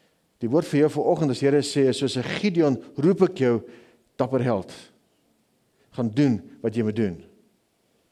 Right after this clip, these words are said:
Moenie verder terugdeins nie. Jy weet jy kan. Dis sy woord aan jou vanoggend. Ek wil hê vanoggend jy sal weet dat, eh,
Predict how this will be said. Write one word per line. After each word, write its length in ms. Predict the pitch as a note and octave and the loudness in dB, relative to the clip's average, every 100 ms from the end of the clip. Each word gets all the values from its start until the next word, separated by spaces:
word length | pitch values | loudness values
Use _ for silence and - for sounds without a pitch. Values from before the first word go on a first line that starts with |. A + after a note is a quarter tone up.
| _ | _
Moenie 180 | - B2+ | -4 -2
verder 320 | B2+ B2+ A#2 | 0 0 -2
terugdeins 460 | - A#2 A2+ G#2 - | -4 -6 -4 -4 -6
nie. 100 | F#2 - _ _ _ _ _ _ | -16 -20 _ _ _ _ _ _
Jy 120 | - | -8
weet 220 | G#2+ B2+ A#2+ | -2 -2 -2
jy 80 | |
kan. 180 | F#2+ E2+ - _ _ _ _ _ _ _ _ _ - | -8 -12 -16 _ _ _ _ _ _ _ _ _ -12
Dis 120 | G#2+ | -8
sy 80 | A2+ | -6
woord 220 | G2 F#2+ | -6 -6
aan 60 | F#2+ | -8
jou 100 | F#2+ | -8
vanoggend. 420 | - E2 - - _ _ _ _ _ _ _ _ _ _ _ _ _ _ _ - | -10 -14 -16 -20 _ _ _ _ _ _ _ _ _ _ _ _ _ _ _ -4
Ek 120 | D3 | 0
wil 80 | D#3+ | 2
hê 80 | E3 | 2
vanoggend 360 | E3 D#3+ E3 C#3+ | 2 2 2 0
jy 60 | |
sal 200 | C#3 A#2+ | 0 -2
weet 420 | A2+ C3 G#2 - - _ _ _ _ _ _ _ | 0 2 0 -6 -20 _ _ _ _ _ _ _
dat, 240 | C#3 B2 C3 | -2 0 2
eh, 220 | B2 | 2